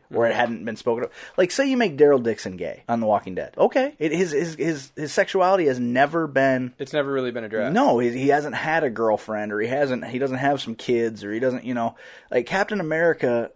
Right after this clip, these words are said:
Speaker 1: uh, it has
Speaker 2: Was
Speaker 1: had
Speaker 2: interested in women.
Speaker 1: Yeah, he was interested in women, and,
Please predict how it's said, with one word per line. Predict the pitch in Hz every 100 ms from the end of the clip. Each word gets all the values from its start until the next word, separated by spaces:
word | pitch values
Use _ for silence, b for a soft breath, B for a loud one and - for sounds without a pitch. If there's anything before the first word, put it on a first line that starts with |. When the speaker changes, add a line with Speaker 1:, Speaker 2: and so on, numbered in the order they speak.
| _
Speaker 1:
uh, | - 110 60 62 64 50 _ _
it | 135 - _
has | 127
Speaker 2:
Was | 139 139
Speaker 1:
had | 156
Speaker 2:
interested | 143 143 165 143
in | 135
women. | 135 110
Speaker 1:
Yeah, | 185 123
he | 101 131
was | 123
interested | 165 - 160
in | 139
women, | 160 113 101 -
and, | 113 117 113